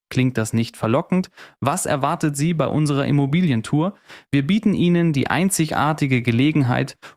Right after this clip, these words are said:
Urlaub und Immobilienbesichtigung miteinander zu verbinden. In entspannter Atmosphäre können Sie die Gegend kennenlernen und sich einen persönlichen Eindruck von Ihrem möglichen neuen Zuhause machen.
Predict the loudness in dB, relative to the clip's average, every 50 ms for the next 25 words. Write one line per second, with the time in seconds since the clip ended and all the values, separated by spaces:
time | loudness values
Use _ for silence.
0 | _ 0 2 2 4 4 2 2 0 -2 -2 0 0 0 2 2 0 0 2 2
1 | 2 2 2 2 4 4 2 2 2 0 0 0 -2 -2 -2 -2 -2 0 0 2
2 | 2 2 2 2 2 0 0 0 0 0 0 -2 -2 -2 -4 -4 -2 -2 -2 0
3 | 0 0 0 0 -2 -6 -8 -10 _ _ _ _ _ _ -2 0 0 0 -2 -2
4 | -2 -2 0 0 0 -2 -2 -2 -2 -2 -2 -2 -4 -2 -2 -2 -2 -2 -4 -4
5 | -4 -2 0 0 2 2 0 0 0 -2 -2 -2 -2 -2 -2 0 0 -2 -2 -2
6 | -4 -2 0 0 2 2 2 2 0 0 0 0 0 -2 -4 -6 -14 -20 -20 -18
7 | _ -2 -2 0 0 0 -2 0 0 0 0 0 0 0 -2 -2 0 2 2 2
8 | 4 2 2 2 0 0 0 0 0 0 0 2 2 0 -2 -2 -2 -2 -2 -2
9 | 0 0 0 0 0 0 0 2 2 2 2 2 0 -2 -4 -2 0 0 0 2
10 | 2 0 2 2 2 0 0 -2 -2 -2 -2 0 0 0 0 0 -2 -4 -4 -6
11 | -8 -10 -12